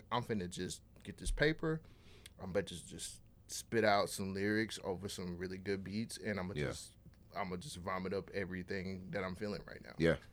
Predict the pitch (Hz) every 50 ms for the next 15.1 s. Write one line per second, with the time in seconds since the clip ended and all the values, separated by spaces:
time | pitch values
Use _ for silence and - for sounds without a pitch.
0 | - - - - - - - 76 87 90 - - - - - - 98 - - 90
1 | 87 87 - - - - - - - - - - 127 123 120 120 - 131 117 107
2 | 104 101 95 87 - - - - - - - - - 117 - 131 123 104 95 117
3 | 104 98 - - 127 120 120 117 113 110 101 104 - - - - - - - -
4 | - - - - - - - - - - - - - - - - - - 131 135
5 | - 180 165 151 135 135 123 - - 160 151 151 143 135 135 - 139 131 117 117
6 | 123 117 107 104 92 101 107 104 107 101 101 107 113 110 - - 110 104 101 92
7 | 90 90 101 104 107 113 107 98 98 95 - - - - - 131 110 107 104 104
8 | 123 113 110 104 101 95 127 117 107 104 - 117 104 101 107 101 104 104 95 -
9 | - 101 98 - 69 - 95 87 87 92 - - 98 95 85 - - 98 101 101
10 | 98 95 95 95 92 98 - - 101 90 117 110 - 110 120 123 123 123 104 110
11 | 104 98 95 90 - - - - - - - - - - - - - - - -
12 | - - - - - 90 95 98 - 64 73 73 - - - - - - - -
13 | - 87 95 101 101 - 90 90 98 92 - 110 104 92 - 101 101 101 98 92
14 | 87 98 101 85 82 78 69 107 117 110 104 92 76 76 73 69 92 92 67 64
15 | -